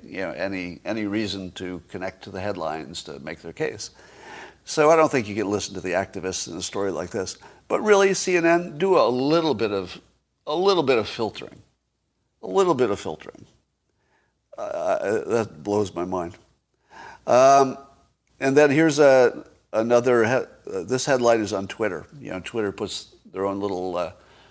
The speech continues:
they call out different stories on the right-hand side of the, uh, web browser version. And here's what they said today. "Overwhelmingly white juries will decide both the Kyle Rittenhouse and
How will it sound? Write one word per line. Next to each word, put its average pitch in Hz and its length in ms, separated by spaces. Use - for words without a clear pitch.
they 98 140
call 110 320
out - 440
different 107 300
stories 104 460
on 90 320
the 87 100
right-hand 92 580
side 92 420
of 82 160
the, 78 260
uh, 76 80
web 85 240
browser 90 300
version. 95 340
And 147 320
here's 180 320
what 170 140
they 156 160
said 143 260
today. 120 400
"Overwhelmingly 170 880
white 127 360
juries 120 500
will 107 160
decide 113 460
both 120 260
the 104 160
Kyle 123 300
Rittenhouse 107 560
and 95 200